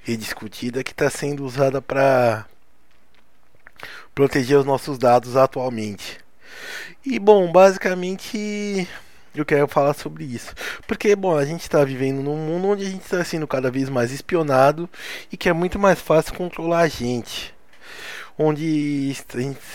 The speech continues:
se, pra desaparecer basta um clique ou um erro na Matrix, digamos assim. Eu acho que, assim, a gente faz tan-, vê tanto alusão a Matrix, ao Matrix, a Red Pill, tudo mais, do M G tal,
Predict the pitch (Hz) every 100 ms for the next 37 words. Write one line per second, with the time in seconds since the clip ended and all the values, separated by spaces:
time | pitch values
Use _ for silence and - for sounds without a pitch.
0 | - 151 151 156 151 131 147 147 139 151
1 | - 151 151 - 170 170 180 - - 202
2 | - 175 190 - - 285 - - - -
3 | - - - - 214 208 170 170 165 170
4 | 170 170 165 - 151 139 - 113 117 101
5 | 107 - 110 113 127 123 - - 143 135
6 | 127 113 - - - - - - - -
7 | - - - - - - - - - 123
8 | - 131 127 123 143 123 - 127 117 -
9 | 147 131 131 - 156 156 151 139 139 135
10 | 127 131 - 139 139 - - - - -
11 | - - 123 123 117 120 135 123 113 123
12 | 110 - 113 123 120 113 117 123 117 117
13 | 113 117 117 110 113 - 110 127 127